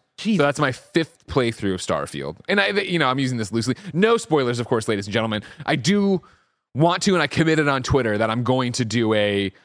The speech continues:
Speaker 2: one-man, spoiler cast isn't the right word,
Speaker 1: Mm-hmm.
Speaker 2: but a one-man, like, here's Becky Lynch's story.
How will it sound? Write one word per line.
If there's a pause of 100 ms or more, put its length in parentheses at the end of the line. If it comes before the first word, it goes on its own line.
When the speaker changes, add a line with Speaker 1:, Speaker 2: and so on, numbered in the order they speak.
(260)
Speaker 2:
one-man, (200)
spoiler
cast
isn't
the
right
word, (140)
Speaker 1:
Mm-hmm.
Speaker 2:
but
a
one-man,
like, (340)
here's
Becky
Lynch's
story.